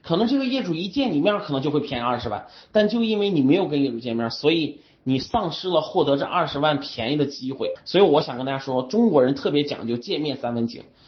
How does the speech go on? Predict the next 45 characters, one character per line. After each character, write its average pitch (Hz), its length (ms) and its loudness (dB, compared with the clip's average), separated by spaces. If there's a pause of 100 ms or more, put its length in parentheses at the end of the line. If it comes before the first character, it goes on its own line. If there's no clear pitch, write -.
(140)
我 131 140 0
特 214 320 2
别 147 220 2
主 120 200 -10
张， 113 320 -4 (240)
不 226 80 -4
管 208 160 2
是 208 100 -6
我 139 200 -2
还 139 100 -6
是 139 60 -2
我 143 140 -2
的 120 80 -2
团 107 260 -8
队， - 180 -6 (220)
只 135 120 -2
要 175 120 6
有 156 100 2
客 - 160 -2
户 143 80 2
看 139 180 -2
上 117 120 -2
房， - 280 -10
我 113 120 0
们 131 140 2
都 240 180 4
建 220 240 -6
议 123 80 -12
他 123 100 -8
跟 127 160 -8
业 131 120 -2
主 101 100 -6
来 107 140 -2
聊 78 260 -4
一 - 20 -10
聊， - 120 -14 (420)
买 156 240 2
不 233 120 -2
买 208 180 -2
另 180 200 0
说， - 400 -6
先 208 300 -4
聊 135 240 -4
一 135 40 -6
聊。 117 160 -12